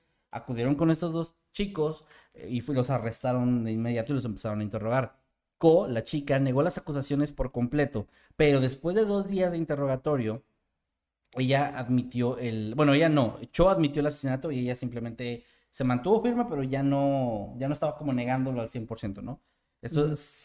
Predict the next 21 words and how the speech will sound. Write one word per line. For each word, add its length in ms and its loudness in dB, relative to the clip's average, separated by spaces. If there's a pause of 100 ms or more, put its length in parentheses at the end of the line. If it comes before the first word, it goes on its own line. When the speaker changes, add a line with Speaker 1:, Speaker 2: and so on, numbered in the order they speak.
Speaker 1:
fue 140 -2
desde 140 -2
un 80 2
inicio 240 2
extraño 400 -2
porque 420 -6 (280)
ahí 160 -4
se 100 -8
teoriza 420 0
o 40 -2
se 120 -12
tiene 260 -6
la, 280 -2
se 100 -16
tenía 240 -8
la 100 -4
idea 220 -2
de 140 -6
que 160 -8
habían 220 -10
sido 680 -4